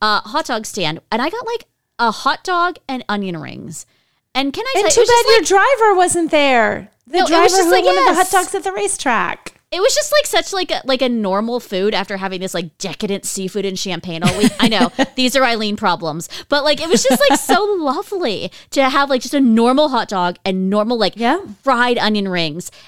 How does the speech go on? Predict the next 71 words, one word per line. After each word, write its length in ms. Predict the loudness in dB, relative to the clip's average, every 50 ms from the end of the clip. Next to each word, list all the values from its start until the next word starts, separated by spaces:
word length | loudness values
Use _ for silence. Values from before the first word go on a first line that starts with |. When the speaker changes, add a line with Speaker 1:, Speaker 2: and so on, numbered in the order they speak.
| _ -8
Speaker 1:
And 140 | -6 -4
man, 160 | -4 -4 -6 -6
it 60 | -8
was 100 | -10 -12
so 300 | -10 -10 -8 -8 -10 -10
good. 260 | -10 -12 -14 -12 -12
I 60 | -10
sat, 200 | -10 -10 -10 -10
just 140 | -10 -10 -8
sat 100 | -8 -6
by 80 | -6 -6
the 120 | -6 -6
ocean 200 | -6 -6 -8 -10
and 60 | -8 -6 -6
ate 120 | -6 -6
Speaker 2:
Tasty. 200 | -4 -4 -4 -4
Speaker 1:
that. 100 | -4 -6 -10 _ _ _ _ _ _ _ _
Um, 260 | -2 -2 -2 -2 -4 -8 _ -4
got 180 | 0 0 0 0
back 200 | 0 -2 -2 -2
Speaker 2:
Nice. 60 | -2
Speaker 1:
down. 200 | -2 -2 -2 -4 -10 -20 -20 -12 -4
Have 160 | -4 0 2
you 100 | 2 0
ever 80 | 0 0 -2
been 120 | -2 -2
to 60 | -2 -6
San 300 | -6 -6 -6 -4 -6 -6
Simeon? 540 | -6 -6 -4 -4 -4 -4 -4 -6 -6 -8 -12 _ _ _ _ _ _ _ _ _ _ _ _ _ _ _ _ _ _ _ _ _ _ -14
Are 40 |
you 40 | -14
familiar 360 | -8 -6 -4 0 2 0 0
Speaker 2:
I 20 | 0
Speaker 1:
with 80 | 2
Speaker 2:
think 120 | 0 0 0
Speaker 1:
San 100 | 2 0
Speaker 2:
that 100 | 0 0
at 40 | 0
Speaker 1:
Simeon? 180 | -2 -2 0 0
Speaker 2:
some 200 | 2 2 2 2
point 260 | 2 2 2 2 2
I 40 | 2
have. 220 | 2 2 2 2
I 60 | 2 0
am 180 | 0 0 -2 -2
familiar 440 | 0 0 0 0 0 2 0 0
with 140 | 0 -2 -4
the 120 | -4 -6 -4
area, 300 | -4 -4 -4 -4 -6 -6
though, 140 | -8 -8 -10
yes. 500 | -10 -8 -8 -8 -10 -10 -12 -14 -12 -12 -12
Speaker 1:
Okay. 220 | -10 -12 -12 -12 -16 -20 -20 -14
So 100 | -8 -6
San 260 | -6 -2 -2 -2 -2 -2
Simeon 360 | -4 -4 -2 -2 -2 -2 -2
is 460 | 0 0 0 0 0 -2 -4 -6 -8 -14 -18 -20 -20 _
the 200 | -8 -8 -8 -8 _ _ -20 -18 -14
Hearst 340 | -4 -2 -2 -2 -2 -6 -8
Castle 460 | -6 -4 -4 -4 -4 -6 -8 -8 -8
is 100 | -8 -8
in 100 | -10 -10
San 280 | -10 -10 -12 -12 -12 -12
Simeon. 400 | -12 -12 -12 -12 -12 -12 -12 -12
I 40 |
think 160 | -12 -12 -12 -12
it's 80 | -12
just 160 | -12 -14 -14
called 320 | _ -14 -12 -12 -12 -12 -10
San 200 | -6 -4 -2 0
Speaker 2:
Mm-hmm. 60 | 0
Speaker 1:
Simeon. 340 | 0 -2 -2 -4 -8 -12